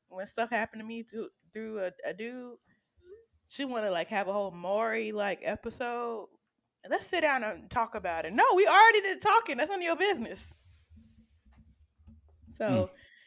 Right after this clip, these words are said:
Speaker 1: yeah, I told my, I was like, "Please, let's walk the other way." And she did. Thank God. She was like, "Let's walk around the other side of the stadium so I won't," to ease my anxiety. So, I
Speaker 2: Okay.
Speaker 1: appreciated that.
Speaker 2: That's good. That's good.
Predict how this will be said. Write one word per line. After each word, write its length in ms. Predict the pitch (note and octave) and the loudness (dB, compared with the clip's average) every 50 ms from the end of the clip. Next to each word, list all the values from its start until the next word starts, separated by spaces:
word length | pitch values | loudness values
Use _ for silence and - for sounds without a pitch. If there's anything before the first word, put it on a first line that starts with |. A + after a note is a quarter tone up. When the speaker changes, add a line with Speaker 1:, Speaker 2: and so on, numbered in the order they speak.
| _ _ _ - | _ _ _ -8
Speaker 1:
yeah, 240 | A3+ A#3+ G3+ E3+ F3 | -4 -2 -2 -2 -2
I 40 | |
told 220 | A#3 - C4+ A#3 G3+ | -2 -2 -4 -4 -4
my, 260 | F3+ D3 A#2 - - - | -6 -8 -8 -8 -8 -10
I 60 | F#3+ | -12
was 100 | F#3+ F3+ | -12 -12
like, 140 | D#3 D#3+ - | -12 -14 -12
"Please, 260 | - B3 C#4 C4+ A#3+ | -8 -6 -4 -4 -4
let's 120 | A3 - | -4 -4
walk 160 | G3+ F3 C#3+ - | -4 -6 -6 -6
the 100 | D3+ D#3 | -8 -10
other 140 | D3+ - | -10 -10
way." 60 | C#3+ D3 | -10 -10
And 80 | E3+ - | -10 -10
she 140 | - C4 | -12 -12
did. 400 | A#3+ G3+ F3+ E3 D#3 D#3+ D#3 D#3+ - _ _ _ | -10 -8 -8 -8 -8 -8 -8 -10 -12 _ _ _
Thank 220 | - F#3 F3+ D#3+ - | -12 -12 -12 -10 -10
God. 440 | D#3 D3+ D3+ D3 D3 D3 D3 C#3 - | -10 -10 -8 -8 -8 -10 -10 -10 -12
She 120 | - G#3 | -14 -14
was 80 | G3 F#3 | -12 -10
like, 80 | E3+ | -10
"Let's 200 | E3 F3 G3 - | -10 -10 -10 -6
walk 200 | - G#3+ G#3+ - | -4 -4 -4 -6
around 200 | G#3 G3 G3 F#3+ | -8 -10 -10 -8
the 60 | F3 | -8
other 120 | E3 E3+ F3 | -10 -10 -10
side 240 | - - D#3+ D#3+ D3+ | -8 -6 -6 -6 -8
of 60 | D#3 | -10
the 60 | - | -12
stadium 440 | - - D3 D3 D3 C#3+ C#3+ D3 D3+ _ | -14 -12 -12 -12 -12 -12 -14 -16 -16 _
so 140 | - - - | -18 -12 -10
I 140 | C#3+ C#3+ C#3+ | -8 -8 -8
won't," 260 | D3 D3+ D3 C#3 - _ _ _ _ _ _ _ _ _ _ _ _ _ | -8 -10 -10 -12 -12 _ _ _ _ _ _ _ _ _ _ _ _ _
to 60 | - - | -16 -14
ease 260 | - F#3 G3+ F#3+ E3+ | -12 -12 -12 -10 -10
my 240 | F3 F3 E3+ D#3+ D3+ | -8 -6 -4 -4 -4
anxiety. 540 | D#3 D#3 - D#3 C#3+ C3+ C#3 - C#3 C#3+ - _ _ _ _ _ _ _ _ _ _ _ _ _ _ _ _ _ _ _ _ | -4 -6 -8 -8 -8 -6 -8 -8 -10 -12 -14 _ _ _ _ _ _ _ _ _ _ _ _ _ _ _ _ _ _ _ _
So, 380 | - - - D3+ C#3 C#3 C#3+ - _ _ _ _ _ _ _ _ _ _ _ _ _ _ _ - - - | -20 -14 -12 -12 -10 -12 -12 -16 _ _ _ _ _ _ _ _ _ _ _ _ _ _ _ -18 -12 -8
I 120 | - E3+ F#3+ | -6 -6 -6
Speaker 2:
Okay. 20 | F#3+ | -6
Speaker 1:
appreciated 520 | F#3+ F3 D#3+ - - D3 D3 C#3 C#3 C3 C3 | -6 -8 -8 -6 -6 -6 -8 -8 -8 -8 -8
that. 240 | C#3 C#3+ D3 B2 - _ _ _ _ _ _ _ A3 A3 _ _ _ _ _ _ _ _ _ _ - | -8 -8 -8 -10 -14 _ _ _ _ _ _ _ -20 -20 _ _ _ _ _ _ _ _ _ _ -14
Speaker 2:
That's 220 | D3 C3 A2+ - - | -12 -10 -10 -10 -10
good. 360 | - - F#2 F2+ F#2 F#2+ G#2 | -10 -12 -12 -10 -10 -10 -10
That's 160 | A#2+ A#2+ - | -12 -12 -12
good. 420 | - - G2+ F#2 F#2 F#2 F2+ G2 | -14 -14 -12 -12 -12 -12 -14 -16